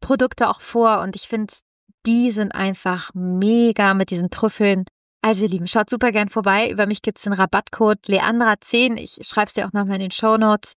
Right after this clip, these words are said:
Ich freu mich, wenn ich euch damit ein bisschen inspirieren kann und ja, so ein bisschen auch den Gegenentwurf zu, also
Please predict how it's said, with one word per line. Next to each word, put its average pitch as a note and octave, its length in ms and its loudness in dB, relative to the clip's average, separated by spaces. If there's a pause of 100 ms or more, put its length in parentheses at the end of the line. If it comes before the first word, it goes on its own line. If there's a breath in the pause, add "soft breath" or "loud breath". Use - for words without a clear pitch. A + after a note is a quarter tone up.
(260)
Ich - 160 -2
freu G3+ 200 0
mich, G3 180 -6
wenn F#3 100 0
ich F#3 120 -6
euch - 120 -6
damit F#3 240 -4
ein G3 60 -4
bisschen F#3 240 -2
inspirieren F#3 580 -2
kann F3 360 0
und E3+ 340 -8 (600)
ja, G#3 180 4
so G3 80 0
ein G3+ 60 2
bisschen G#3 240 0
auch F#3 80 0
den F#3+ 180 -4
Gegenentwurf G3 920 2
zu, G3 580 2 (840)
also G#3+ 420 -4